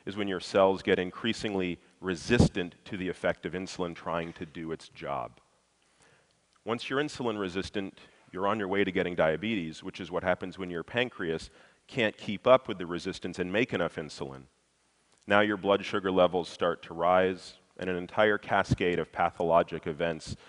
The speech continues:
sort of spirals out of control that can lead to heart disease, cancer, even Alzheimer's disease, and amputations, just like that woman a few years earlier. With that scare, I got busy changing my diet radically,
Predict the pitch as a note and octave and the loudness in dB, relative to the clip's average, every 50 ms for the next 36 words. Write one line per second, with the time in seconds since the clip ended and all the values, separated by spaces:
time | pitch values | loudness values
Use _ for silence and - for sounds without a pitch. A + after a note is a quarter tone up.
0 | - - - _ _ - - - F#2 E2+ E2+ - - - F#2 F2 F#2 F2+ F2+ E2+ | -20 -20 -20 _ _ -18 -12 -8 -6 -4 -4 -6 0 4 6 6 6 6 4 -2
1 | E2 - F2+ E2+ D#2+ D#2 - - F2+ E2+ - - F#2+ F2 E2+ D#2 D2+ C#2 D#2 D#2+ | 2 4 4 4 4 2 -2 -8 -12 -12 -10 -8 -8 -6 -6 -6 -8 -8 -10 -10
2 | - - G2 F2+ F2+ F2+ F#2 F2+ E2 - - E2+ D#2 - F#2+ F#2 F#2+ - - F#2 | -10 -10 -8 -6 -6 -4 -6 -6 -8 -8 -8 -8 -4 0 0 0 0 -2 -6 -10
3 | D#2+ F#2 G2 F#2+ F#2+ F#2 - - - _ _ _ _ _ _ _ _ _ _ _ | -6 -6 -6 -6 -6 -8 -10 -16 -18 _ _ _ _ _ _ _ _ _ _ _
4 | - - G2+ G2 F#2 - - - G2+ F#2+ G#2+ - - _ _ _ _ _ _ _ | -4 0 2 2 2 0 -2 -2 -2 -2 -4 -8 -16 _ _ _ _ _ _ _
5 | _ _ _ _ - F#2+ G2+ F#2+ F2+ F2+ F#2+ - - F2 D#2+ C#2+ C#2 - - D2+ | _ _ _ _ -8 -4 -2 0 2 2 2 0 -2 -6 -6 -6 -10 -12 -12 -14
6 | C2+ C2+ C2 C2 - - C#2 - _ _ _ _ _ _ _ _ _ _ _ _ | -12 -12 -12 -12 -10 -10 -12 -12 _ _ _ _ _ _ _ _ _ _ _ _
7 | _ _ _ _ _ _ _ - G2+ G2 G2 - - D#2+ - - G2+ F#2+ F2 - | _ _ _ _ _ _ _ -2 0 0 0 0 -2 -10 -6 -4 -4 -4 -4 -6
8 | - C2 C#2 C2 - - - - _ _ _ _ _ _ _ _ _ - - - | -10 -12 -14 -16 -18 -18 -20 -20 _ _ _ _ _ _ _ _ _ -18 -6 -2
9 | F#2 E2+ - - F2 - F#2 F#2+ F#2 F2 E2 D2+ - - F2 D#2+ D#2+ D#2 D2 C#2+ | -2 -2 2 2 0 0 0 -4 -6 -4 -6 -8 -10 -10 -10 -8 -8 -8 -10 -10
10 | D#2+ D2+ D2+ D#2+ D2+ B1+ C2 C2 - _ _ _ _ _ _ _ _ _ _ _ | -10 -10 -8 -8 -8 -8 -10 -14 -16 _ _ _ _ _ _ _ _ _ _ _
11 | _ _ _ _ _ _ _ _ _ _ _ _ _ _ _ _ - _ _ _ | _ _ _ _ _ _ _ _ _ _ _ _ _ _ _ _ -20 _ _ _
12 | _ _ _ _ _ _ A#2+ G#2 A2 G#2+ - - - - B2+ A2 G#2+ G#2+ G#2 G#2 | _ _ _ _ _ _ 0 6 6 6 6 6 2 4 6 8 8 8 8 8
13 | G2 G#2+ G2+ G#2 - - A#2+ A#2 G2+ G#2 G2 - - G#2+ G#2 G2+ F#2+ G#2+ G2 F#2 | 8 8 6 6 6 2 0 0 0 -2 -4 -2 -2 -2 -2 -2 -4 -4 -2 0
14 | F2 F2+ E2+ F#2+ F2 F2 F2+ F2 - E2+ F2 E2+ F2+ E2+ E2 - - - D#2+ D2 | 0 0 4 4 6 6 4 4 0 -2 0 2 2 2 2 0 -2 -4 -4 -4
15 | C#2+ | -4